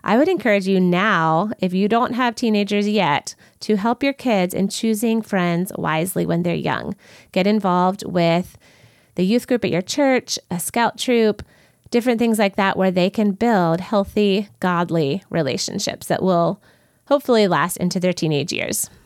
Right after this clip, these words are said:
Wanderers definitely still need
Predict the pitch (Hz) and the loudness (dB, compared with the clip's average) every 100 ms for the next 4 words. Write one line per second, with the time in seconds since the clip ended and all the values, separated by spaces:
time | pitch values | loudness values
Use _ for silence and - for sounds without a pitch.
0 | _ _ _ _ _ _ _ _ _ _ | _ _ _ _ _ _ _ _ _ _
1 | _ _ _ _ - - - 202 208 233 | _ _ _ _ -20 -12 0 0 2 2
2 | 233 247 254 - 220 196 220 233 - 254 | 2 2 -2 -2 -2 0 0 0 0 -2
3 | 294 - 208 208 196 175 175 208 | -2 0 2 2 2 2 2 0